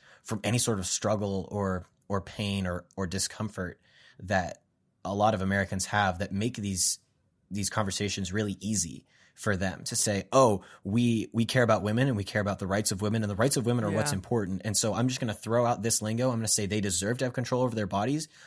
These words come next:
Speaker 1: because I've never actually sat and talked to a woman outside of an abortion clinic and talked through her problem. You
Speaker 2: And
Speaker 1: know?
Speaker 2: what, what incentive do any of these politicians actually have to make policy changes besides, like,
Speaker 1: Mm-hmm.
Speaker 2: incremental changes either way?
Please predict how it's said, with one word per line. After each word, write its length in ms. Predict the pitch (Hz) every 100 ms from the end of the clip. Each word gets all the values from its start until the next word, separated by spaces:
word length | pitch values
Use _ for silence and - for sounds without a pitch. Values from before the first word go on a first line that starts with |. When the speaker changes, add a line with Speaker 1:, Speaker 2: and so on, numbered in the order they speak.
| -
Speaker 1:
because 200 | 120 113
I've 120 | 95
never 320 | 101 110 113 -
actually 640 | 101 107 - 151 151 151 - - _
sat 540 | - - - 120 113
and 100 | 117
talked 280 | 107 107 -
to 80 | 127
a 40 |
woman 240 | 104 104 101
outside 280 | 104 - 104
of 60 |
an 60 | 95
abortion 400 | 92 95 - 95
clinic 320 | 101 95 92
and 100 | 90
talked 280 | 92 82 -
through 100 | -
her 100 | -
problem. 460 | - 67 - - - _ _ _ _ _
You 80 | 117
Speaker 2:
And 80 | 104
Speaker 1:
know? 120 | 98
Speaker 2:
what, 180 | 214 233 -
what 220 | 151 214
incentive 500 | 240 - 151 156 151
do 80 | 123
any 220 | 139 147
of 60 | 143
these 180 | 143
politicians 520 | - 139 131 139 139 135
actually 440 | 123 127 135 131
have 280 | 127 127 123
to 100 | 127
make 240 | 123 120
policy 400 | - 120 120 123
changes 420 | 95 - 101 104 -
besides, 480 | 143 135 127 131 135
like, 220 | 131 95
Speaker 1:
Mm-hmm. 1120 | 78 - _ _ _ _ _ _ _ 160 160
Speaker 2:
incremental 460 | - 147 135 127 123
changes 440 | 139 123 117 120
either 240 | 120 78
way? 280 | 78 85 -